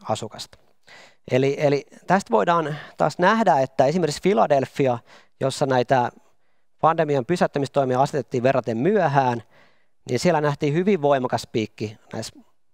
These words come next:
ö, Espanjan taudin asettamis-, aiheuttamissa kuolemissa. Olkoonkin, että tää epidemia ei kestänyt kauaa, mut se oli hyvin raju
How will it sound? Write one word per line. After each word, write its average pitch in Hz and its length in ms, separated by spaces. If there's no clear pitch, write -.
ö, 110 200
Espanjan 120 320
taudin 107 220
asettamis-, 110 460
aiheuttamissa 120 520
kuolemissa. 113 560
Olkoonkin, 139 280
että - 180
tää 139 300
epidemia 160 340
ei 139 40
kestänyt 135 280
kauaa, 170 460
mut 120 180
se - 80
oli 131 140
hyvin 147 200
raju 113 380